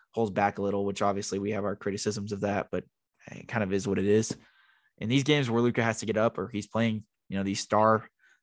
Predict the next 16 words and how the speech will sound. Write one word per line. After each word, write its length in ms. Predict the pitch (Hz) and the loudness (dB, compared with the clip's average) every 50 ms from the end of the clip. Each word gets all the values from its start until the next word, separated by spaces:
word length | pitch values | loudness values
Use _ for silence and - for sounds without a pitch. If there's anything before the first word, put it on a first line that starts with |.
| _ | _
power-led 500 | - - 110 107 104 104 104 104 104 98 | -2 0 2 4 4 4 2 2 0 0
teams 360 | - - 98 101 104 104 98 101 | -2 -6 -8 -6 -6 -6 -6 -6
like 100 | 95 101 | -6 -6
a 40 | |
K 260 | 104 - - 104 104 104 | -6 -4 -2 -2 0 0
D, 260 | 110 110 113 113 113 _ _ _ _ _ _ _ _ _ | 0 0 0 -2 -4 _ _ _ _ _ _ _ _ _
he's, 260 | _ - 127 143 135 117 | _ 0 2 2 2 2
he's 240 | 120 131 170 151 | 2 2 4 4
gonna 180 | 123 147 131 104 | 4 4 4 4
attack, 420 | 95 - - 107 98 92 - - - | 2 2 0 0 0 0 -2 -8 -10
and 200 | - 104 98 95 | -10 -8 -6 -4
he's 140 | 107 117 117 | -2 0 2
not 180 | 123 110 98 98 | 2 2 2 0
holding 240 | 104 104 98 95 | -2 -2 -2 -2
anything 300 | 101 98 95 - 95 92 | -2 -4 -4 -4 -6 -6
back. 260 | 87 87 90 - - | -4 -4 -4 -6 -6